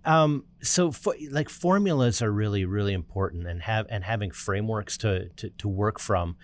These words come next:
And so are, are those, you know, five components that you're talking about, sort of the,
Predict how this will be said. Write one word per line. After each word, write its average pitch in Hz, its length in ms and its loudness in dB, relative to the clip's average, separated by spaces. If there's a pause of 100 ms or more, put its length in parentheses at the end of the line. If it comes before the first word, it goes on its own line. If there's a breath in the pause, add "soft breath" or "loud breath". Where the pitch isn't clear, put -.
(280 loud breath)
And 127 120 2
so 135 280 4
are, 147 200 6 (440)
are 143 120 4
those, 180 360 6 (220)
you 131 180 4
know, 113 60 6
five 113 300 2
components 110 440 -2
that 101 60 -8
you're 104 100 -4
talking 101 340 2
about, 98 240 0
sort 110 220 2
of 95 80 -2
the, 95 200 0